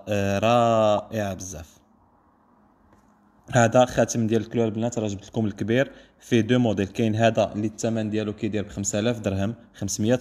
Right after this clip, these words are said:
اورو تقريبًا، مية ألف ريال. مرحبا لاله بالسومه، غادي نعطيكم الهميزات لاله. كاينين الهميزات، شي حاجه طوب ديال الطوب البنات، خليكم معنا. دونك كاين هذا البنات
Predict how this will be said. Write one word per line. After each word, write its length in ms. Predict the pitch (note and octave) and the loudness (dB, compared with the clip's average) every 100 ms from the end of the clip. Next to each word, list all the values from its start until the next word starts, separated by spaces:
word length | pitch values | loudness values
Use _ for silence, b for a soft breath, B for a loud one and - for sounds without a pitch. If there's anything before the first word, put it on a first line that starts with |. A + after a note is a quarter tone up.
| - | 0
اورو 200 | A2+ A2 | -2 -2
تقريبًا، 420 | - G#2 F#2+ F#2+ | -4 -4 -2 -4
مية 300 | F#2 G2 G2 | -4 -4 -4
ألف 200 | F2+ - | -4 -6
ريال. 300 | F#2 F#2 B2+ D#3 - _ _ _ _ b b b b b - | -4 2 0 0 -14 _ _ _ _ b b b b b -6
مرحبا 480 | A#2+ C3 C3+ - C3+ | 0 4 4 4 4
لاله 260 | C3+ C3 B2 | 4 4 0
بالسومه، 440 | G#2 - B2 A2+ | 0 -2 0 0
غادي 180 | G#2+ A2+ | 0 0
نعطيكم 440 | G2+ A#2 A#2 A2 | -2 -4 -2 -2
الهميزات 500 | G#2 G#2 G#2+ G2+ - | -2 0 0 0 0
لاله. 280 | G2 F#2 F#2 | 0 0 0
كاينين 380 | - A#2+ A#2+ A2 | 2 4 4 2
الهميزات، 520 | G#2 G#2+ G2+ G2 F#2+ | 0 0 -2 -2 -6
شي 120 | - | -8
حاجه 360 | - G2+ G#2 G2+ - - | -6 -4 -2 -4 -6 -2
طوب 240 | B2+ B2 - | -2 -2 -6
ديال 220 | G#2+ G#2 | -2 -2
الطوب 360 | - - G2 F#2 | -2 -4 -4 -4
البنات، 400 | F2 E2 D#2+ - _ b b b _ | -6 -8 -10 -12 _ b b b _
خليكم 400 | B2 A#2 A#2 G2+ | 0 2 2 -2
معنا. 340 | F#2 F2 F2+ - B B B B | -2 -4 -6 -14 B B B B
دونك 260 | G#2 G#2+ | -2 -2
كاين 220 | - B2 A#2 | 0 0 2
هذا 240 | A#2+ B2 | 2 2
البنات 420 | G#2+ A2 G#2+ G2+ | 0 0 -2 -2